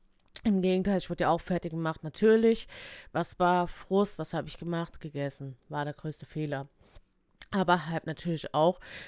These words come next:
weil ich dachte, ich fühle mich damit besser. Nein, ich habe mich damit nicht besser gef-, gefühlt. Und, ähm, was ich mir antue, das war mir auch damals nicht klar.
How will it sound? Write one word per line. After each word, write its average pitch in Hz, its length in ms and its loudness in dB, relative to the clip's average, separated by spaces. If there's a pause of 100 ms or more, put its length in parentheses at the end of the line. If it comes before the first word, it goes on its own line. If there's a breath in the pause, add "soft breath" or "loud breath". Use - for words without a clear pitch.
weil - 120 2
ich - 100 -2
dachte, 170 240 -2
ich - 80 -6
fühle 175 160 -2
mich 170 100 -2
damit 170 240 0
besser. 175 280 0
Nein, 156 200 0
ich 151 100 -8
habe - 80 -16
mich 156 100 -10
damit 202 200 -4
nicht 190 140 -10
besser 214 180 -4
gef-, 220 480 -2
gefühlt. 240 500 -2 (800 loud breath)
Und, 185 680 4
ähm, 185 420 2
was 190 140 0
ich 196 140 -6
mir 190 160 0
antue, 202 420 0
das 180 500 0
war 180 160 4
mir 208 160 8
auch 214 100 4
damals 156 340 0
nicht - 140 -16
klar. 143 260 -10